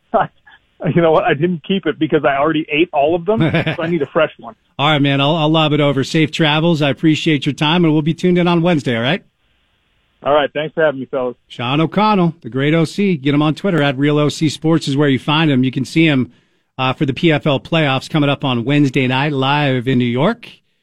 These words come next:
Speaker 2: Appreciate Sean's time. We're gonna bring in Trey Camberling coming up next. He has made a change after a number of years with the Utah Jazz. He's got a new gig, so we'll talk some pro football with Trey. Uh,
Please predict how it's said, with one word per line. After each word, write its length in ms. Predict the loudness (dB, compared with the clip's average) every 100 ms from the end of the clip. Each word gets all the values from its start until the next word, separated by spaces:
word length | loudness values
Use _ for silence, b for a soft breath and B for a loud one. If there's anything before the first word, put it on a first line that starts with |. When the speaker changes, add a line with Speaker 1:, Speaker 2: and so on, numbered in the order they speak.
| _
Speaker 2:
Appreciate 400 | -2 0 2 0
Sean's 320 | 2 2 2 0
time. 300 | -2 -2 -2
We're 80 |
gonna 120 | -2 2
bring 160 | 2
in 100 | 2
Trey 240 | 2 0 0
Camberling 560 | 0 2 2 2 0
coming 220 | 0 0
up 120 | 0 0
next. 380 | 0 -2 -6
He 100 | -2
has 140 | -2 2
made 260 | 2 2
a 320 | 2 2 0 -4 b b b b
change 420 | -2 2 2 2
after 280 | 0 0 2
a 20 |
number 240 | 2 2
of 60 | 2
years 260 | 2 2
with 80 | 0
the 60 | 0
Utah 340 | 0 0 -2
Jazz. 400 | 0 -2 0 -2
He's 120 | -4
got 160 | -2 0
a 20 |
new 200 | 2 2
gig, 380 | 2 2 2 0
so 140 | -2
we'll 80 | -2
talk 240 | -2 -4 -4
some 120 | -6
pro 220 | -2 -2
football 480 | 0 -4 -2 -2 -2
with 80 | -4
Trey. 480 | -4 -2 -2 -4 -8 _ _ _ _
Uh, 200 | -4 -4